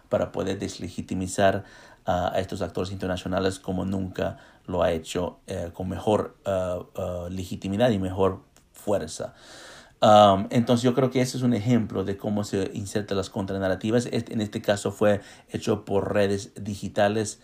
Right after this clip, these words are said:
ah, por me-, mecanismos cibernéticas, eh, y yo creo que hoy en día eso es un, un herramienta muy potente en esta lucha asimétrico, ah, en esta,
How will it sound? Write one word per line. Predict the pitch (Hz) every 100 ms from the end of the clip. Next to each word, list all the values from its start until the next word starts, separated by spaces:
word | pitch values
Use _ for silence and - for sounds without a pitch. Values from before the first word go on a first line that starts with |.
| - - _
ah, | - 95 90 90
por | - 95 98
me-, | - 95 92
mecanismos | 95 95 101 101 107 107 104 -
cibernéticas, | 98 95 98 104 117 113 110 107 - - - -
eh, | 95 95 -
y | 101
yo | 104
creo | 110 104
que |
hoy | 107
en | 104
día | 104 101
eso | 98 101
es | 98
un, | 98 -
un | 98 95 92 -
herramienta | 92 98 95 98
muy | 101
potente | 98 95 - 98 92 85 92 - - _ -
en | 92
esta | 92 92 90
lucha | 95 90 95
asimétrico, | 95 - 98 - - - 90 -
ah, | 95 92
en | 92 95
esta, | 92 - 90 92 90